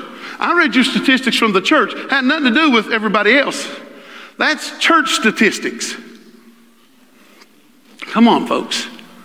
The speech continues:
These are people that sit and worship with us. And we want, we're, we're waiting for, so-, for, we're waiting for people who haven't been enlightened to grace and love and mercy to come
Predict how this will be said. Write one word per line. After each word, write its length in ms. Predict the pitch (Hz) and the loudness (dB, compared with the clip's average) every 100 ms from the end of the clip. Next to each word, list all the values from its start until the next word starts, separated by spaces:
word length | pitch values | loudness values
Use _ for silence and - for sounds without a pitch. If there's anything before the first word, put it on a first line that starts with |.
| - - - - _ _ _ - - | -20 -20 -20 -20 _ _ _ -20 -2
These 160 | 247 277 | 2 2
are 60 | |
people 300 | - 285 262 | 2 0 2
that 240 | 226 240 202 | 0 0 -4
sit 280 | - 277 262 | -2 2 4
and 140 | 233 | 6
worship 320 | 294 - - | 6 2 0
with 140 | 175 - | 0 -2
us. 260 | - - - - - - - - - - - - | -8 -12 -14 -20 -20 -20 -20 -20 -20 -20 -12 0
And 180 | 180 | 4
we 120 | 185 311 | 6 6
want, 480 | 294 285 285 247 | 6 4 0 -2
we're, 380 | 214 285 294 240 | 2 4 2 2
we're 200 | 247 302 | 2 4
waiting 300 | 240 269 277 | 2 4 2
for, 160 | 190 208 | 4 0
so-, 280 | 220 233 196 | 0 -4 -4
for, 280 | - 214 - - - | 0 2 0 -4 2
we're 180 | 320 | 4
waiting 260 | 339 311 302 | 4 4 4
for 140 | 254 | 4
people 400 | - 247 285 285 | 2 2 4 4
who 180 | 214 226 | 6 6
haven't 380 | 214 247 247 240 | 4 2 2 2
been 160 | 220 202 | 2 4
enlightened 800 | 185 180 202 254 233 - - - | 6 6 6 4 2 2 -4 0
to 100 | 180 | 2
grace 440 | 143 190 226 240 | 4 4 4 4
and 160 | 190 170 | 6 6
love 220 | 190 233 | 6 4
and 120 | 180 165 | 2 4
mercy 480 | 180 208 240 254 226 - - - - - - - _ - _ | 4 2 4 4 2 -6 -14 -16 -16 -20 -20 -20 _ -20 _
to 100 | 190 | -2
come 680 | 175 214 220 240 247 226 - | 0 2 2 4 4 2 -4